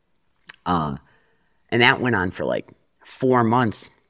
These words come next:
And my mom's, like, elderly. She has M S, but she's still using. I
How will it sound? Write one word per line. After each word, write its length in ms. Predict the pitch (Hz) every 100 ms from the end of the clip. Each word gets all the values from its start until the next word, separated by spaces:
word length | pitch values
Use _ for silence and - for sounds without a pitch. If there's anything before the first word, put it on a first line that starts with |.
| _ _ -
And 100 | 139
my 120 | 147
mom's, 300 | 160 156 131
like, 160 | 127 -
elderly. 400 | - 117 113 117
She 160 | 104 101
has 180 | 95 -
M 200 | 104 107
S, 200 | 104 101
but 140 | -
she's 200 | - 98
still 280 | - - 123
using. 540 | 123 98 131 117 - -
I 140 | 101